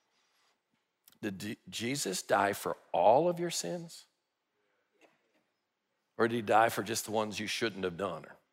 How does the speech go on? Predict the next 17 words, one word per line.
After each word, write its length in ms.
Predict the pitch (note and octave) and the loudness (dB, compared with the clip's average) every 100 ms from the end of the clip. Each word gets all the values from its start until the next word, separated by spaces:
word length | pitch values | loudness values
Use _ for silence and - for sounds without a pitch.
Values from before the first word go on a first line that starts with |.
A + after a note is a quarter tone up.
| _ - | _ -8
whatever? 360 | F2 E2 - _ _ _ _ _ _ _ _ _ _ _ _ _ _ _ _ _ _ - - - | -6 -6 -10 _ _ _ _ _ _ _ _ _ _ _ _ _ _ _ _ _ _ -20 -8 0
Did 100 | C#3 | 0
he 80 | C3+ | 6
die 300 | A#2+ D#3+ F#3+ | 10 10 8
for 400 | - C#3+ A#2 - - - _ _ - | 8 8 6 0 -12 -20 _ _ 8
accidental 580 | C#3+ D#3 D#3+ C#3+ D#3 F#3 | 10 10 6 6 6 6
sins? 460 | - G3+ C#4+ - - _ _ _ _ _ _ _ - _ - | 2 0 -4 -10 -16 _ _ _ _ _ _ _ -20 _ -4
Did 80 | |
he 80 | B2 | 4
die 240 | A#2+ B2 B2+ | 10 10 10
for 180 | - | 4
intentional? 600 | C3 B2+ D3+ E3+ B2 F2+ - _ _ _ _ _ _ _ _ _ - - | 2 2 0 0 -2 -4 -8 _ _ _ _ _ _ _ _ _ -4 0
Did 100 | B2+ | 4
he 80 | |
die 220 | C3+ C3 C3 | 8 10 10
for 140 | C#3 | 6
past, 520 | - B2 F3+ - - | 8 10 8 4 -6